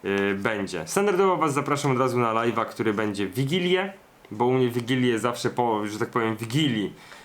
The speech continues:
y, już, y, live, y, jest i może też sobie zagramy w Pokémon Unite'a z naszymi pluszakami. No, więc jeszcze raz bardzo dziękuję, o, y, Pokémon Company za taką super paczkę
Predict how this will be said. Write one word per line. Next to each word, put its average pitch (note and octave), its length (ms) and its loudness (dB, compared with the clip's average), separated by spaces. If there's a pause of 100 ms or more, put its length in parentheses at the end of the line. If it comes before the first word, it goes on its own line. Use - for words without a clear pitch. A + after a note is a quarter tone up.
(140)
y, G#2 300 4
już, B2 340 0
y, G#2 340 2 (420)
live, G#2+ 500 -2
y, G2 200 0
jest D3 560 -2
i C#4 100 4
może F3+ 280 4
też A#2 200 -2
sobie G#2 180 -2
zagramy G2 340 0
w - 100 -14
Pokémon G#2 380 0
Unite'a G2 380 -2 (360)
z G2 120 -10
naszymi F#2+ 500 -2 (540)
pluszakami. G#2 600 -2 (500)
No, F#2+ 200 -2
więc D3+ 200 0
jeszcze F#3 260 2
raz D#3+ 360 0
bardzo C#3+ 280 2
dziękuję, C3+ 560 2
o, G#2+ 160 0
y, A#2+ 300 4
Pokémon B2+ 440 0
Company A#2 440 0
za A2+ 120 0
taką A#2 380 0 (420)
super - 560 0
paczkę C3 540 -2